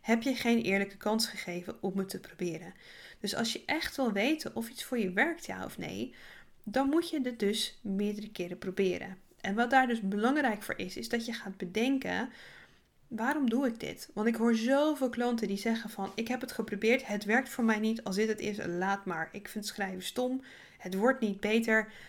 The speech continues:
laat me hangen." Maar wat je wil is gaan bedenken: "Wat wil je hiermee?"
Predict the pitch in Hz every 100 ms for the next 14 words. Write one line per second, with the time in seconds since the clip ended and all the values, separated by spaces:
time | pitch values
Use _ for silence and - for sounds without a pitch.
0 | - - 180 220 240 214 202 233 123 -
1 | - - - - - _ - - 226 254
2 | 254 233 220 285 269 226 - 220 214 214
3 | 226 226 233 202 247 285 202 180 165 -
4 | 196